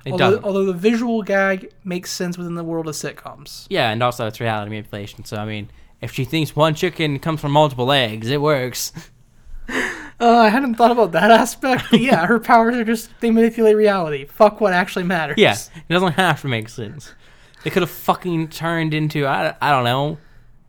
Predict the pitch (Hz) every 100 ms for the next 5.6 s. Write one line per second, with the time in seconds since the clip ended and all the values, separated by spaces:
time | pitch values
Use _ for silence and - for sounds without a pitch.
0 | _ _ - _ - - - - - -
1 | - 196 190 117 98 117 - _ _ _
2 | - - - 156 139 165 139 120 - 110
3 | 113 101 107 95 104 104 - - - -
4 | - - 202 226 214 208 202 285 262 262
5 | 233 214 196 190 - -